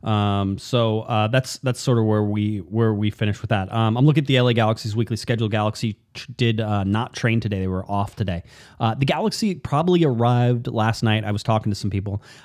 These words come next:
Uh, probably ali-, arrived back in, um, the L A area. I, I don't, I don't, I can't remember if they went to Long Beach or not, but to, probably to Long Beach.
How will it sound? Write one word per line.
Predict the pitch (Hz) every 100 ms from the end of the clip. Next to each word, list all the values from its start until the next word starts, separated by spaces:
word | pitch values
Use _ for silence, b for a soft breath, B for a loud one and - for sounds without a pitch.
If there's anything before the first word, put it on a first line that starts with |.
| B
Uh, | 110
probably | 120 131 165
ali-, | 135 127 143 127
arrived | 120 117 110 110
back | - 104 107 - -
in, | 117 110 113 113 107 _ -
um, | 104 98 98
the | 98
L | 117 104
A | 104
area. | 104 101 104
I, | 101 98 95
I |
don't, | 95 -
I |
don't, | 104
I | 110
can't | 113
remember | 107 98
if | 95
they | 95
went | 90
to | 92
Long | 87 92
Beach | 90 -
or | 90
not, | 90 -
but | 104 -
to, | 113
probably | - 120 113
to | 101
Long | 98 98
Beach. | 92 85